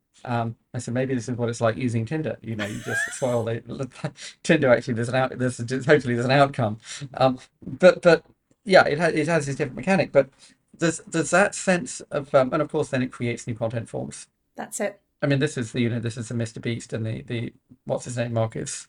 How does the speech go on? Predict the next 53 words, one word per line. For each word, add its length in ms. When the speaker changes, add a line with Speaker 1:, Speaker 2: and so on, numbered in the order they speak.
Speaker 1:
something. 500
I 40
forget 240
his 160
name. 200
Speaker 2:
Uh, 0
Speaker 1:
The, 60
the 100
tech 100
Speaker 2:
Marques 240
Speaker 1:
reviewer. 400
Speaker 2:
Brownlee. 400
Speaker 1:
Marques 340
Brownlee, 240
Speaker 2:
Brownlee, 120
Speaker 1:
yeah. 100
Speaker 2:
yeah. 120
Speaker 1:
Um, 240
which 160
is 160
that 140
the 140
end 200
point 280
is 120
not 200
to 80
get 140
a 40
T 180
V 140
show, 200
the 120
end 160
point 240
is 120
this. 380
And, 280
and 140
certainly 220
Mister 220
Beast 300
sort 160
of 100
explores 480
TikTok 420
and 180
puts 180
them 100
in 60
different 260
places. 360
But, 200